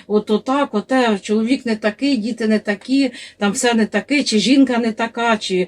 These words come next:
батьки не такі. І от починається, на-, людина заходить в таку жалость до себе. Прям страшне діло. Одні мені погано, і тільки от...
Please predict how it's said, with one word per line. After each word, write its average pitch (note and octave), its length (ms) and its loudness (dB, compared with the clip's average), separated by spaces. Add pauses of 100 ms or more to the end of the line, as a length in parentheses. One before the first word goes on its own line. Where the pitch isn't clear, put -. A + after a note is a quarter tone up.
(240)
батьки G#3+ 420 2
не A#3+ 120 4
такі. A3+ 500 -4 (180)
І G3+ 120 2
от G3+ 280 2 (120)
починається, G3+ 960 0 (220)
на-, F#3 180 -6 (140)
людина G3+ 380 2
заходить F#3+ 440 -4
в F3+ 80 -4
таку F#3 280 -10
жалость G3+ 500 0 (300)
до E3 200 -2
себе. D#3+ 480 -6 (160)
Прям F3 360 -2
страшне G#3 440 -4
діло. E3 320 -8
Одні F#3 260 4
мені G#3 220 6
погано, A#3 540 0 (280)
і G3 80 -4
тільки G#3+ 320 0
от... - 380 -4